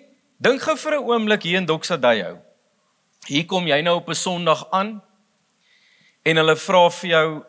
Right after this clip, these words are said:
"Eh, waar woon jy?" Hier by die deur, ek en Christo vra vir jou, "Waar woon jy?" Jy soos, "Nee, ek is, eh, ek's van Langenhoven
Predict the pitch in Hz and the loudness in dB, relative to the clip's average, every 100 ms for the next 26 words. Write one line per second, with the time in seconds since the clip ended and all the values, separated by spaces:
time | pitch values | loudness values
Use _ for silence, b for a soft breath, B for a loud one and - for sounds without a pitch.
0 | _ 135 127 131 170 196 208 156 131 208 | _ -2 2 4 4 2 -4 -2 -2 -2
1 | 269 - _ _ _ _ _ _ _ _ | -6 -20 _ _ _ _ _ _ _ _
2 | - 127 147 143 147 143 131 139 143 147 | -10 -4 -2 -2 0 0 2 -4 -4 -4
3 | 151 147 160 - 147 139 139 123 131 180 | -4 -4 -6 -6 -6 -2 -4 0 2 2
4 | 196 190 156 180 233 - _ 127 110 123 | 0 -2 -2 -2 -6 -16 _ -12 -10 -8
5 | 156 139 143 139 127 143 160 - 151 139 | -8 -8 -4 -4 -2 -6 -6 -6 -4 -2
6 | 139 - 151 127 135 143 135 | -4 -6 -6 -4 -6 -8 -12